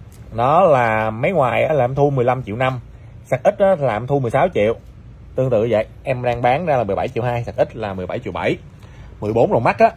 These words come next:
là máy ngoài á, một trăm hai mươi tám gi á là em thu hai mươi triệu năm, sạc ít á là hai mươi mốt triệu. Còn, à, bán ra là hai mươi hai tám, còn sạc ít á là hai mươi ba ba. Đó, đó, đó là những cái giá em đang, đang bán trade in. Anh em cái việc cộng trừ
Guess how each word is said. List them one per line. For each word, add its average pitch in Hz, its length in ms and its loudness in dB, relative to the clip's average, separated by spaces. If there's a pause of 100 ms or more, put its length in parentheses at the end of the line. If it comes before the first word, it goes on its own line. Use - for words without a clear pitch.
(280)
là 110 320 0
máy 151 160 2
ngoài 131 340 4
á, 147 80 4
một 117 160 -4
trăm 147 100 0
hai 143 100 -2
mươi 139 60 -4
tám 170 220 0
gi 151 180 4
á 165 80 2 (160)
là 110 160 -2
em 120 180 -6
thu 139 160 -2
hai 139 100 -2
mươi 135 180 0
triệu 107 120 -6
năm, 135 220 -2 (480)
sạc - 160 -6
ít 180 140 0
á 190 120 6
là 131 140 2
hai 131 140 0
mươi 131 60 -2
mốt 165 220 2
triệu. 104 200 0 (520)
Còn, 107 340 0
à, 107 180 0
bán 147 320 0
ra 143 180 2
là 123 80 0
hai 131 160 -2
mươi 131 140 -4
hai 135 220 -2 (160)
tám, 175 360 0 (400)
còn 104 180 -2
sạc - 160 -12
ít 185 120 -4
á 180 140 0
là 120 240 0
hai 120 180 -4
mươi 123 140 -6
ba 120 340 -2
ba. 123 300 0 (480)
Đó, 147 220 -2
đó, 147 200 0
đó 147 160 2
là 165 60 2
những 104 160 -6
cái 156 140 -8
giá 139 220 0
em 190 140 -4
đang, 131 160 -4
đang 123 200 -2
bán 139 180 -2
trade 139 140 2
in. 135 180 4 (300)
Anh 151 120 -2
em 151 100 2
cái 175 60 2
việc 127 220 -2
cộng 113 200 -2
trừ 120 340 2